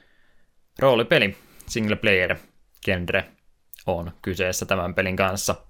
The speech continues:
Combat R P G varmaan se tarkempi alagenre tälle olisi. Väitätkö vastaan?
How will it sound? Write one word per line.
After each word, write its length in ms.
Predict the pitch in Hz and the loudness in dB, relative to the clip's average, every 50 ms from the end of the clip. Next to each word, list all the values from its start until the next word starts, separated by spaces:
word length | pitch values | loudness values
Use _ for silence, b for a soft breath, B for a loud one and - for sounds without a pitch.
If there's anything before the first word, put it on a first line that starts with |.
| - - | -6 -2
Combat 300 | 101 90 87 90 113 - - 104 | 0 0 0 0 -2 0 2 0
R 80 | 101 98 | 0 0
P 60 | - | 0
G 280 | - 98 87 95 95 90 | -2 -2 0 0 0 0
varmaan 320 | 90 90 95 98 98 107 | 0 0 0 0 0 -2
se 100 | 110 107 101 - - | -2 -4 -4 -2 0
tarkempi 460 | 101 92 95 90 104 98 98 101 - - - | 0 0 0 0 -2 -2 -2 -4 -6 -2 0
alagenre 480 | 98 95 92 92 - 101 98 98 101 98 | 2 2 2 2 0 0 0 0 0 -2
tälle 320 | - - 95 95 95 - - | 0 0 0 0 0 0 0
olisi. 480 | 113 104 95 92 98 104 101 82 - b b b b b b b b b - | 2 2 2 2 2 2 0 -2 -4 b b b b b b b b b -8
Väitätkö 440 | - 92 87 85 - 90 - - 101 | -6 -4 -4 -2 -4 -4 -2 0 2
vastaan? 420 | 95 92 92 - - - - 98 | 2 2 2 0 -2 -2 -2 -2